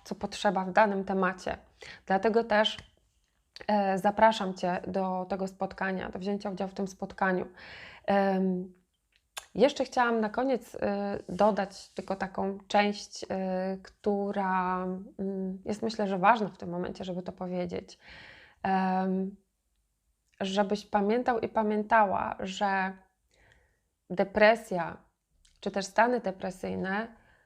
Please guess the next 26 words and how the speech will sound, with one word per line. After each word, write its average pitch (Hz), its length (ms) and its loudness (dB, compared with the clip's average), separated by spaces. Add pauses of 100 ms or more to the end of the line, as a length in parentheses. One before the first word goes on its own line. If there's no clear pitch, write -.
(300)
są 214 260 2
po 208 140 0
coś. - 340 -14 (1400)
I 208 720 2 (160)
tak 214 200 2
samo 233 540 0
jak 190 240 -2
szybko 277 420 -2
w 220 100 -6
nie 208 140 -2
wpadamy, 190 720 0 (120)
mamy 233 400 6
w - 80 -12
sobie 180 260 -10
taką 180 280 -8
moc, 175 500 -4 (220)
żeby 190 260 -6
tak 208 260 -2
szybko 208 560 0
z 180 80 -6
nich 208 180 2
również 202 380 0
wyjść. - 480 -2 (580)
Natomiast 220 440 4 (240)
podczas, 233 440 2 (160)
em, 196 440 2